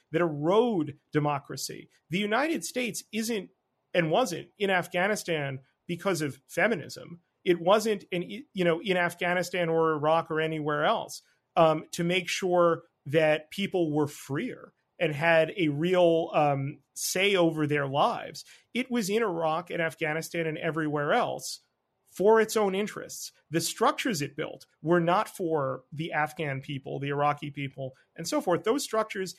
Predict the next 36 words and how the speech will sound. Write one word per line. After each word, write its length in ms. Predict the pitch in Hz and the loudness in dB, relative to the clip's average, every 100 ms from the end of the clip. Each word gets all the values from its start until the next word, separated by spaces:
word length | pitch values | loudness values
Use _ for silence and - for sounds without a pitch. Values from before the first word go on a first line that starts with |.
| _ | _
it 120 | 214 - | -6 0
built 220 | 165 170 | 0 0
for 140 | 170 | -2
itself 500 | 165 170 262 - - _ _ - | -2 0 0 -2 -12 _ _ 0
in 140 | 180 | 0
order 300 | 190 208 202 | 4 2 2
to 120 | 180 - | -2 -4
exercise 800 | - - 220 180 170 156 160 147 - | -8 -6 -8 -6 -2 0 0 -4 -6
its 220 | 165 - | -8 -8
power 460 | - 247 311 240 139 | -6 -4 -2 -2 -4
in 180 | - 147 | -6 -6
these 200 | 147 143 | -4 -8
places, 560 | - 143 135 139 135 135 _ _ | -8 -8 -8 -8 -10 -12 _ _
hopefully 440 | 294 330 190 170 | -4 -2 0 0
by 200 | 165 170 | 2 0
proxy. 640 | 175 220 247 - - - _ _ _ | 2 2 0 -2 -14 -16 _ _ _
Um, 280 | 170 165 170 170 | 2 4 2 -2
and 120 | 175 | 0
it 140 | 180 - 185 | -2 -8 -16
sets 400 | - - 214 233 | -10 -2 -2 0
up 200 | 220 214 | -4 -4
these 200 | 190 165 | -10 -8
structures 600 | - 180 175 180 160 147 - | -2 0 0 -2 -4 -6 -8
as 160 | 139 | -6
well 440 | 175 330 127 117 - _ | 0 0 0 -4 -8 _
so 200 | - 214 | 0 2
that 160 | 196 196 | 2 2
it 140 | 196 | 0
materially 760 | 170 175 - 240 226 220 202 185 | -2 -4 -2 0 2 2 0 -2
benefits 720 | 196 294 - - - - - _ | 0 0 -2 -10 -12 -12 -12 _
from 300 | - - 180 | -4 2 4
the 80 | 180 | 4
wealth 400 | 175 180 277 - | 2 2 2 0
of 160 | 147 127 | -8 -10
these 220 | 123 - | -12 -14
countries. 560 | - 135 - - - | -14 -14 -14 -14 -14